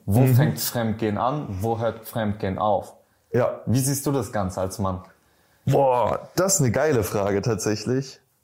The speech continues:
Speaker 2: Wo fängt Fremdgehen an? Ähm, für mich persönlich fängt Fremdgehen an,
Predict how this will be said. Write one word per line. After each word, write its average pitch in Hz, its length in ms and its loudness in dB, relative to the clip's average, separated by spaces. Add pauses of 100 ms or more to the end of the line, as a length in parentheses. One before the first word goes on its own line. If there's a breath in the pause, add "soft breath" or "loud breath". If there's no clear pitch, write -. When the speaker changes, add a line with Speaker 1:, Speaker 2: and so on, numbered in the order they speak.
(100)
Speaker 2:
Wo 113 380 0
fängt 123 360 -4
Fremdgehen 110 720 -4
an? 110 380 -4 (560 soft breath)
Ähm, 110 800 0 (1300)
für - 220 -2
mich 117 440 0
persönlich 107 1160 -2 (1400)
fängt 107 720 0
Fremdgehen 101 960 0
an, 107 500 -2